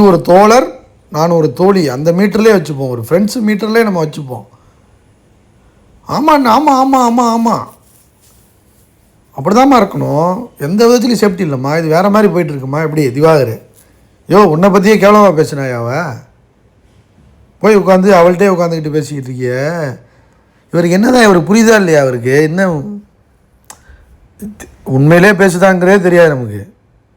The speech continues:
அப்புறம் அடுத்த நாள் வே-, ரூட்டே மாத்தும், மாத்தி பேசும்ல. அவன் அங்கே போய் உட்காந்து அரோரா, துஷாரு, வினோத்து, கமருதீன் எல்லாம் அங்கே உட்காந்து தனியா பேசிக்கிட்டு இருக்காங்க, கதை அடிச்சுக்கிட்டு இருக்காங்க.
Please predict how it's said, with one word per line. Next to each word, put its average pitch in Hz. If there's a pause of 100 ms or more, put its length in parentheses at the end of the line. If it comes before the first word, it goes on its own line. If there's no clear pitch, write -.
(160)
அப்புறம் 156
அடுத்த 160
நாள் 196
வே-, 151
ரூட்டே 180
மாத்தும், 135 (1120)
மாத்தி 156
பேசும்ல. 156
அவன் 156
அங்கே 170
போய் 185
உட்காந்து 175
அரோரா, 165 (720)
துஷாரு, 160 (2000)
வினோத்து, 165 (2000)
கமருதீன் 175
எல்லாம் 190
அங்கே 185
உட்காந்து 190
தனியா 185
பேசிக்கிட்டு 165
இருக்காங்க, 165
கதை 180
அடிச்சுக்கிட்டு 180
இருக்காங்க. 139